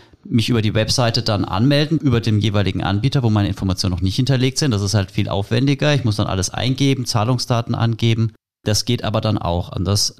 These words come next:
muss man dann halt schauen. Deswegen ist es halt einfach praktischer zu sagen, ich hab schon eine Ladekarte, ich hab schon einen Account, weil ich dann einfach Plug and Play, ich tue den Stecker rein,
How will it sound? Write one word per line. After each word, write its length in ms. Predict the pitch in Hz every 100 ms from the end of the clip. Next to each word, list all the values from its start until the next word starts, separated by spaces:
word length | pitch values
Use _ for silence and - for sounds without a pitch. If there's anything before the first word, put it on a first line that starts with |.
| -
muss 200 | 131 127
man 120 | 123
dann 120 | 107
halt 160 | 110 98
schauen. 220 | 120 143
Deswegen 260 | 120 117 113
ist 100 | 120
es 80 | 113
halt 100 | -
einfach 260 | 101 101
praktischer 460 | - 101 - 131 120
zu 80 | 117
sagen, 160 | 117
ich 120 | -
hab 140 | 76 -
schon 160 | 127
eine 80 | 127
Ladekarte, 500 | 127 127 127 131 123
ich 140 | 101 92
hab 140 | -
schon 180 | 131 123
einen 100 | 110
Account, 440 | - 113 117 -
weil 100 | 85
ich 120 | 95 104
dann 100 | -
einfach 500 | 104 117 117 - -
Plug 200 | 107 107
and 120 | 104 -
Play, 280 | 98 113 -
ich 120 | 110
tue 120 | -
den 120 | 101
Stecker 420 | 95 95 95 95 85
rein, 360 | 101 135 139